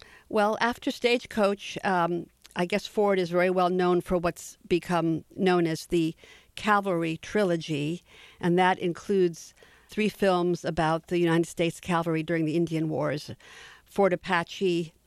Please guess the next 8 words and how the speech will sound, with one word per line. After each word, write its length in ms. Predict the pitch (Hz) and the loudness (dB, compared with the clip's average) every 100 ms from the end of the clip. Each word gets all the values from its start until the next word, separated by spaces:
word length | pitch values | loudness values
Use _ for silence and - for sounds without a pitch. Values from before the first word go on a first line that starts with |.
| _ - - - | _ -20 -20 -18
She 200 | - 196 | -2 0
Wore 220 | 170 175 | 2 2
a 40 | |
Yellow 300 | 175 170 165 | 2 2 0
Ribbon, 520 | 165 165 160 156 151 151 - - | 0 -2 -2 -2 -2 -6 -14 -10
and 180 | - 160 | -2 0
Rio 200 | 165 151 | 0 0
Grande. 680 | 156 147 147 151 135 135 135 | -2 -2 0 0 -2 -4 -8